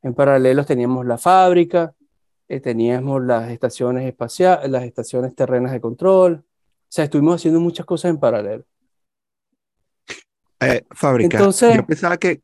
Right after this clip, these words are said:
Speaker 2: que creí que todo
Speaker 1: Ok.
Speaker 2: eso era hecho en China, ¿no? Era hecho en China, era,
Speaker 1: Oh.
Speaker 2: era hecho en Venezuela.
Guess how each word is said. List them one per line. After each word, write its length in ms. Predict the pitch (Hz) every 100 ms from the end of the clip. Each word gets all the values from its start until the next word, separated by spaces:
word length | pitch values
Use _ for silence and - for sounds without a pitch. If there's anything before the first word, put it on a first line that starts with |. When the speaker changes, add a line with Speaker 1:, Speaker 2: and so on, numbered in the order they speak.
| _
Speaker 2:
que 400 | - 127 113 110 - _ - -
creí 240 | 123 120
que 140 | 151
todo 160 | 143 147
Speaker 1:
Ok. 80 | 131
Speaker 2:
eso 160 | -
era 500 | 165 151 147 139 123
hecho 200 | 117 -
en 180 | 135 139 _
China, 360 | - - 120 101
¿no? 180 | 95 110
Era 220 | 127 131
hecho 180 | 139 147
en 60 |
China, 220 | 135 202 117
era, 100 | 185
Speaker 1:
Oh. 80 | -
Speaker 2:
era 200 | 110 117
hecho 160 | 156
en 40 | 151
Venezuela. 360 | 160 175 82